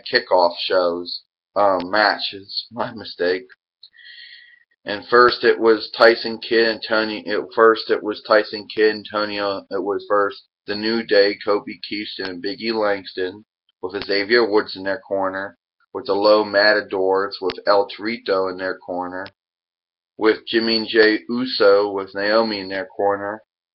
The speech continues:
versing Tyson Kidd, Antonio Cesaro with Natalya Neidhart in their corner, for a W E Tag Team Championship. Really good match, actually. Really good tag team match. There was a lot of,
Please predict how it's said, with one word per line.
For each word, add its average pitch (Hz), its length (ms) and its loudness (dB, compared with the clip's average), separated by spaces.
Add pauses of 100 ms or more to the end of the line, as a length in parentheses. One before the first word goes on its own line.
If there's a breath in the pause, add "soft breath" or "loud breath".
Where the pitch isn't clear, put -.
(260 soft breath)
versing 104 480 0
Tyson 104 440 2
Kidd, 104 240 -2
Antonio 104 320 -4
Cesaro 101 720 2
with 98 240 -4
Natalya 101 500 2
Neidhart 98 540 0
in 92 60 -18
their 90 140 -10
corner, 92 520 -6 (640 loud breath)
for 104 100 2
a 101 80 -2
W 107 240 4
E 110 340 -4
Tag 101 300 6
Team 104 260 -6
Championship. 92 920 -2 (640)
Really 139 500 6
good 120 220 6
match, 90 480 -2
actually. 92 680 -2 (420)
Really 117 280 6
good 120 260 2
tag 113 340 6
team 107 240 -6
match. 95 340 -2
There 98 160 -2
was 101 160 0
a 101 60 -4
lot 95 400 6
of, 101 140 -2